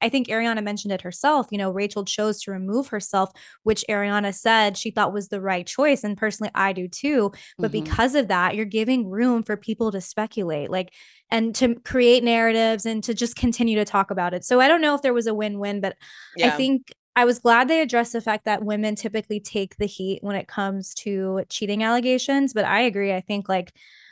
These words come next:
Speaker 1: we, if we, we haven't destroyed Tom <laughs> Sandoval enough, we c-, should continue to throw dirt at him. But I don't think he's gone without getting the dirt, you know?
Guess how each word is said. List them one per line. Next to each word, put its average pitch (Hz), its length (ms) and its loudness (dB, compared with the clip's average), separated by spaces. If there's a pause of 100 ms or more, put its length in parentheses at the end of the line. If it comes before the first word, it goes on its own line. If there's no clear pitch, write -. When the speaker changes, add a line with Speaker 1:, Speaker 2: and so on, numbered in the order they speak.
(120)
Speaker 1:
we, 208 140 0
if 208 120 -2
we, 240 200 4
we 269 120 6
haven't 254 420 4
destroyed 214 480 0
Tom 214 240 -2
<laughs> - 20 -12
Sandoval 233 480 4
enough, 190 320 0
we 190 440 -4
c-, 226 80 -2
should 247 220 2
continue 208 420 -2
to 196 100 -2
throw 202 180 -2
dirt 214 300 4
at 202 160 4
him. 214 240 0
But 214 260 2 (320)
I 247 100 4
don't 359 140 6
think 277 160 2
he's 247 540 -2 (260)
gone 240 400 6
without 214 400 2
getting 214 300 -2
the 190 80 -4
dirt, 185 340 0
you 214 120 -2
know? 220 280 0